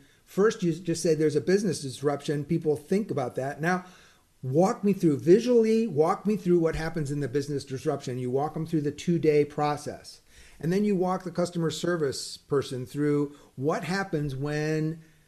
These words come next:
h-, how would you deal with this business disruption? Are you gonna set people up in a remote site and split people working? How does that work? And what's that gonna cost? And the more you talk about it with that customer service manager,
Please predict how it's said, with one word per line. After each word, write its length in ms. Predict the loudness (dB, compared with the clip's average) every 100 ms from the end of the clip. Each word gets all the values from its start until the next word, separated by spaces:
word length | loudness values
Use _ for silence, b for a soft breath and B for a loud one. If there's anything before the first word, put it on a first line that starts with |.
| b -16
h-, 80 | -12
how 240 | -6 -2 0
would 260 | 0 0
you 140 | 0 0
deal 360 | 0 0 2
with 220 | 0 0
this 160 | -2 -6
business 380 | -4 -4 -6 -10
disruption? 540 | -8 -6 -6 -8 -10
Are 80 | -6
you 100 | -4
gonna 180 | -4 -6
set 300 | -6 -8 -6
people 320 | -4 -2 0
up 160 | 0 -2
in 100 | -2
a 60 |
remote 460 | -2 -2 -2 -4 -6
site 340 | -4 -2 -2
and 100 | -6
split 360 | -8 -2 -2 0
people 320 | -2 0 0
working? 480 | 2 0 0 -4 -8 B B
How 300 | -12 -4 -2
does 160 | 0 0
that 200 | -2 0
work? 280 | -2 -2 -2
And 120 | -4
what's 200 | -4 -4
that 200 | -6 -2
gonna 200 | -2 -2
cost? 560 | -8 -10 -10 -10 -18 B B B B -4
And 300 | 0 0 0 -6
the 200 | -2 0
more 420 | 0 2 4 2
you 160 | 0 -2
talk 400 | -4 -10 -6 0
about 320 | 2 2 0
it 120 | -2
with 120 | -2 0
that 200 | -2 -2
customer 380 | -4 -2 -2
service 420 | 0 0 0 -2 -4
manager, 600 | -6 -6 -4 -4 -4